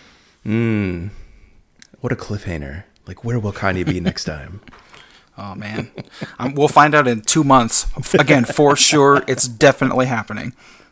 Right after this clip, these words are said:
Speaker 1: Uh, y-, y-, you gonna go see Kanye on tour, Jordan?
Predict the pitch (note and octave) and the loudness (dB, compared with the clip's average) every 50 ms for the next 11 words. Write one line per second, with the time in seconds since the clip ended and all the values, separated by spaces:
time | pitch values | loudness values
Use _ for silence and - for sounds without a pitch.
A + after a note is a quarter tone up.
0 | _ _ _ - - - - - - - - - - _ - A3+ C4 C#4 C4+ C4+ | _ _ _ -20 -20 -20 -20 -20 -20 -20 -20 -20 -20 _ -8 -4 -2 0 0 0
1 | C4 B3 A#3+ A#3 G#3+ G3 F#3 - F#2+ A2+ A2+ - A#2+ B2 B2+ A#2+ C3 C#3 C3+ C3 | 0 0 0 0 0 0 0 0 -2 -4 -6 -4 -2 -2 0 2 4 4 4 4
2 | C#3 B2+ - - C3+ C3+ C#3 B2+ C3 C3 B2+ B2 B2 - C3 C3 - - - - | 2 2 2 0 0 2 2 0 2 2 0 -2 -2 -2 -2 -4 -4 -6 -8 -2
3 | - D3 C#3+ D3+ D#3 D#3+ | 0 0 0 0 -2 -6